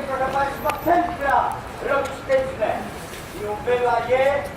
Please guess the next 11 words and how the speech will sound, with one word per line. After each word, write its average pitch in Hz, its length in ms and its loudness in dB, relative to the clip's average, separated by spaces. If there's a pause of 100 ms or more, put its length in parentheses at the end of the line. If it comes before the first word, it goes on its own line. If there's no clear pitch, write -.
(320)
oziemia 269 640 2
jest 277 560 0
masowo 277 800 2 (460)
wyprzedawana. 269 1040 2 (1000)
Tak 233 180 2 (100)
jest. 262 220 4 (680)
Byłem 262 360 2
niedawno 262 760 2 (520)
tam 254 260 4 (440)
na 240 240 2 (180)
pomocy. 254 560 4